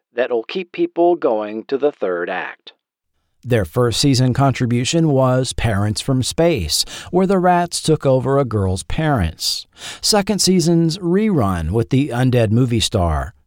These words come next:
Jar, where the mason jar held quite a surprise.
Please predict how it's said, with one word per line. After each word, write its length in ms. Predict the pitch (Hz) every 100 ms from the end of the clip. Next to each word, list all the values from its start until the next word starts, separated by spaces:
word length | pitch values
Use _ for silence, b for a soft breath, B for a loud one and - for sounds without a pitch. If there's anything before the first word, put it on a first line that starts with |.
| _ B B 101
Jar, 760 | 92 135 175 117 82 65 60 -
where 200 | 127 131
the 100 | 131
mason 440 | 127 175 175 170
jar 340 | 151 156 151 151
held 400 | 143 117 104 -
quite 260 | 135 117
a 60 | 101
surprise. 760 | - - 113 101 85 78 -